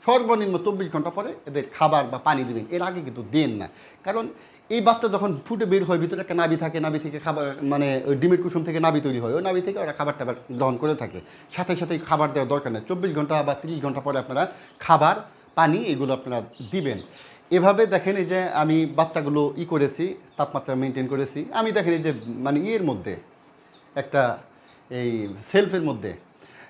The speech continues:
মানে পঁয়ত্রিশ পিস বাচ্চা উঠছে, একটা পিস বাচ্চা মারা যায় নাই। আলহামদুলিল্লাহ, মাশাআল্লাহ, সব কিছু মানে আল্লাহর উপর ই আছে। তারপরেও আমার একটু তো ব্যবস্থাপনা ছিলই। তো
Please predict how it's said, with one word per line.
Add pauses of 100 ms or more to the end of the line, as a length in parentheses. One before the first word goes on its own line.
মানে
পঁয়ত্রিশ
পিস
বাচ্চা
উঠছে, (280)
একটা
পিস
বাচ্চা
মারা
যায়
নাই। (380)
আলহামদুলিল্লাহ,
মাশাআল্লাহ, (380)
সব (100)
কিছু
মানে (240)
আল্লাহর
উপর (180)
ই
আছে।
তারপরেও
আমার (460)
একটু (260)
তো
ব্যবস্থাপনা
ছিলই। (480)
তো